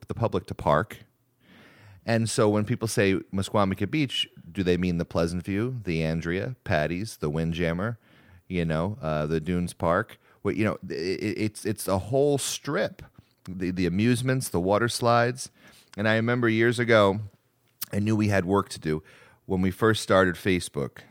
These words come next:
and our Facebook presence now is over a hundred thousand, which is amazing. And, uh, it's the largest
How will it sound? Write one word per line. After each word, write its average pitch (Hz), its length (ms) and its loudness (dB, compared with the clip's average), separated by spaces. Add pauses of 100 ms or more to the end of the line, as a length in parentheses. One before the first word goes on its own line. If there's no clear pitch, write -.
and 82 160 -4
our 92 100 2
Facebook 95 480 -2
presence 80 480 -2
now 80 300 0
is 73 160 -4
over 80 220 -2
a 76 40 -4
hundred 85 340 -4
thousand, 76 460 -2
which 71 160 -6
is 69 120 -10
amazing. 73 640 -4
And, 71 360 -6
uh, 71 160 -2
it's - 160 -10
the 80 140 -6
largest 90 800 -2